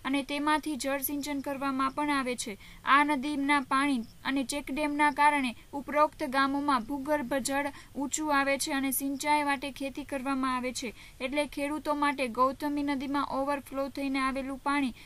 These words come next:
નીચાણવાળા ગામોનું એકમાત્ર સાધન છે. જો તળાવનું પાણી ઓવરફ્લો બીજા ગામ તરફ વાળવામાં આવે તો નદી સુકાઈ જશે અને તેનો નીચેનો વિસ્તાર પાણી વિના વેરાન બની જશે.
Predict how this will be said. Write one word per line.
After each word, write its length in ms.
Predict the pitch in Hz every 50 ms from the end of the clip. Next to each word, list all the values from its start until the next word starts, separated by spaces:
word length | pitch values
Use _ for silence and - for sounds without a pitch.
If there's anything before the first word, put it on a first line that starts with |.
| - - -
નીચાણવાળા 760 | 254 277 277 - 311 302 302 294 285 285 285 294 285 262 269
ગામોનું 480 | 269 269 269 277 285 285 294 277 247 - 254 277
એકમાત્ર 560 | 294 277 - 247 269 269 269 262 269 277 285 247
સાધન 420 | - 254 247 247 226 277 277 269
છે. 220 | - 311 277 220 - - - - - -
જો 200 | - 285 294 320
તળાવનું 600 | 285 - 294 294 294 294 302 294 294 294 302 285
પાણી 360 | 277 - 285 294 294 285 269 - 254 269
ઓવરફ્લો 520 | 277 285 294 294 277 - 269 269 285 285
બીજા 340 | 254 233 247 262 247 254 294 294
ગામ 360 | 294 254 285 277 277 269 269
તરફ 300 | 262 277 269 277 269 269 277 240
વાળવામાં 560 | 254 254 262 269 277 277 269 269 277 269 -
આવે 200 | 285 294 294 247 - - - - - - -
તો 80 | 285 285
નદી 300 | 262 269 277 254 285 302
સુકાઈ 460 | - - 285 269 - 302 302 302 302
જશે 280 | 247 277 277 262 - 285
અને 180 | 269 262 262 269
તેનો 240 | 247 269 269 262 269 269
નીચેનો 460 | 262 269 277 262 - 302 302 294 294 285
વિસ્તાર 440 | 277 285 - - - 285 277 277 269
પાણી 360 | - 269 262 269 277 285 285
વિના 300 | 262 277 254 269 269 269 254
વેરાન 420 | 254 254 254 254 269 277 277 277
બની 220 | 262 269 254 254 233
જશે. 340 | - 233 226 - - 214